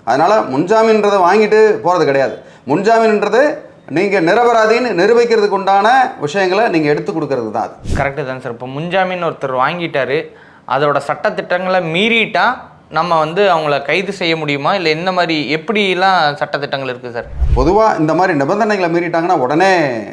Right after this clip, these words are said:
Speaker 1: ஆன்டிசிபேட்டரி பெயிலை வந்து கேன்சல் பண்ணிட முடியும், நம்பர் ஒன். நம்பர் டூ அப்படின்னு பார்த்தீங்கன்னா,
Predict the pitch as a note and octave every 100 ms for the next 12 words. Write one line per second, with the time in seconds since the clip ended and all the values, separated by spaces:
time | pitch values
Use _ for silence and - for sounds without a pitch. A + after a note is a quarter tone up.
0 | - C#3 C#3+ C3+ A#2 A2+ A#2+ A#2+ A#2+ -
1 | A2+ A#2+ A2+ F#2 F#2 F#2 F2+ E2+ _ _
2 | _ F#2+ F#2 F#2 G2+ A#2 - - _ -
3 | - - - D3+ G#3 G#3+ - C#4 C#4 B3+
4 | - - - - E3+ F#3+ F3 F3 F3+ G#3+
5 | G3+ F#3 G3+